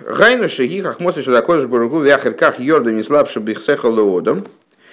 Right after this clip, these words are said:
С одной стороны, то, что Тора, она представляет собой,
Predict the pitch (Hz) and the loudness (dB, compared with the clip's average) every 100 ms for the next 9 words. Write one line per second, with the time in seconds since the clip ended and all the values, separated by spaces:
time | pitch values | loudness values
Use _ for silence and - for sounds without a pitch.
0 | - - - _ - 156 175 123 - 110 | -20 -20 -20 _ 2 2 2 -2 0 -2
1 | 104 101 92 - _ _ - 208 202 151 | -2 -6 -10 -16 _ _ 2 4 4 0
2 | - 196 240 226 190 - 110 120 123 110 | 0 4 4 4 0 -6 -6 -4 -6 -4
3 | 104 127 156 143 - 101 175 220 208 | -2 2 0 0 -4 -2 4 4 4